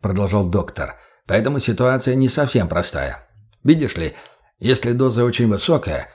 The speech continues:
человек недолго мучается, относительно. Там сразу всё ясно. Но когда доза меньше, несколько грей, может показаться, что пациент на поправку пошёл.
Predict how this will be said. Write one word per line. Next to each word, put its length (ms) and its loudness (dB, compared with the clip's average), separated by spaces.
человек 440 2
недолго 460 2
мучается, 640 0
относительно. 880 -4
Там 320 2
сразу 340 0
всё 160 2
ясно. 460 0
Но 180 2
когда 340 0
доза 340 2
меньше, 420 0
несколько 540 2
грей, 500 4
может 300 4
показаться, 540 0
что 160 -2
пациент 440 0
на 120 2
поправку 500 -2
пошёл. 440 -8